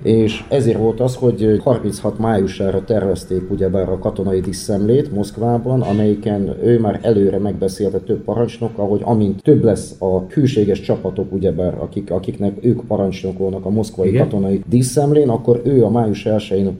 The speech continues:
Speaker 1: megtartott, ugyebár politburó beszámolóján
Speaker 2: Igen.
Speaker 1: szóvá fogja tenni ezt az egészet.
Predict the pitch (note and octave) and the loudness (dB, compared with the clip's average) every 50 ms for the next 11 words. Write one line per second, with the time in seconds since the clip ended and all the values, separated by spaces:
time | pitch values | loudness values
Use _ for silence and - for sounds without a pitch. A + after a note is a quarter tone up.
0 | - - - - G2 A#2+ A2+ - - G#2 F#2+ - - B2 B2+ B2+ - G#2+ F#2+ G#2 | -10 -18 -8 -4 -2 -2 -2 -2 -2 -2 -2 0 2 2 2 2 2 0 0 2
1 | G#2+ G#2+ G2 G2+ - C3 A#2+ G#2+ G2+ F2+ G2 G#2 G2+ G2+ F#2+ F#2 G#2+ - - G#2+ | 2 2 0 0 0 2 2 2 2 0 0 0 0 0 2 0 0 -2 -2 -2
2 | G2+ G#2 G#2 G2+ G#2 G#2 G#2+ A#2 B2 B2 C#3+ D3 - _ _ _ _ - B2 C#3+ | 0 0 2 2 2 2 2 4 4 2 2 0 -4 _ _ _ _ -2 -2 0
3 | D#3 D3 - D#3 C#3 A#2+ A2+ G#2+ - - A2+ G#2+ A2+ G#2+ A2+ - A#2+ G#2+ F#2+ F#2+ | 0 2 2 4 4 6 4 2 2 0 0 2 2 0 2 2 2 2 2 0
4 | F2+ E2 D#2+ - - E2 E2 F#2 F2+ D#2+ F2+ F#2 - - - | -2 -4 -4 -6 -10 -6 -4 -4 -4 -4 -6 -10 -12 -12 -14